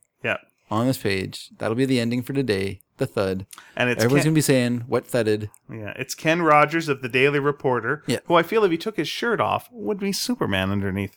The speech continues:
Speaker 2: Mm.
Speaker 1: Uh, "Why wasn't yours the paper that gave, uh, up the news of our departure?" Uh, yes, it was. There you go.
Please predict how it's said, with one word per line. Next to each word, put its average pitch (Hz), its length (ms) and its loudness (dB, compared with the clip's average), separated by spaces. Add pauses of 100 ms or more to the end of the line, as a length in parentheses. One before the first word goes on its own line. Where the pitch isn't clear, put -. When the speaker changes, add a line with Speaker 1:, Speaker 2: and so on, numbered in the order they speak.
(160)
Speaker 2:
Mm. 165 400 0
Speaker 1:
Uh, 131 920 4
"Why 147 240 4
wasn't 151 360 2
yours 151 380 4
the 135 280 6
paper 156 280 4
that 123 180 2
gave, 139 400 4
uh, - 20 4 (360)
up 135 100 -4
the 127 180 -2
news 156 380 2
of 143 80 0
our 143 140 4
departure?" 190 640 4
Uh, 110 200 -4
yes, 101 360 -8
it - 160 -8
was. 127 380 -10
There 117 180 -6
you 131 80 -8
go. 104 220 -8